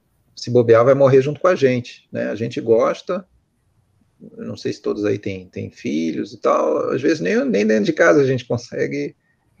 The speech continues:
é, criar fãs daquele, daquele tipo de filme, por exemplo. Então, que, qual vai ser o futuro disso daqui a algumas décadas? Ninguém mais vai ter interesse, não vai passar em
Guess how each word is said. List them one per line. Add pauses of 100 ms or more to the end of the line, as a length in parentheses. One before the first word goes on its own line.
(120)
é,
criar
fãs
daquele,
daquele
tipo
de
filme,
por
exemplo.
Então,
que,
qual
vai
ser
o
futuro
disso
daqui
a
algumas
décadas?
Ninguém
mais
vai
ter
interesse,
não
vai
passar
em